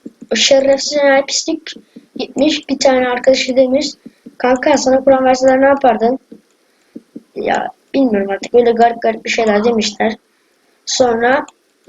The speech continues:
o da küfür etmiş tabii ki de, şerefsiz enayi pislik. Oğlum bir de en çok izlediğim YouTube kanalı oydu lan.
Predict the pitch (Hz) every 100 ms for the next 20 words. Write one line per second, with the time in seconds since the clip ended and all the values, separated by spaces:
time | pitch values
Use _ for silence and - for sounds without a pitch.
0 | - _ _ _ - 226 277 - - 330
1 | 302 220 214 220 214 208 208 196 - 214
2 | 208 208 208 202 - 214 208 196 196 -
3 | - - - - _ _ - - - -
4 | 294 311 277 180 - - 294 294 311 -
5 | 262 226 254 262 285 262 262 294 - -
6 | _ - 254 269 277 277 294 226 185 196
7 | -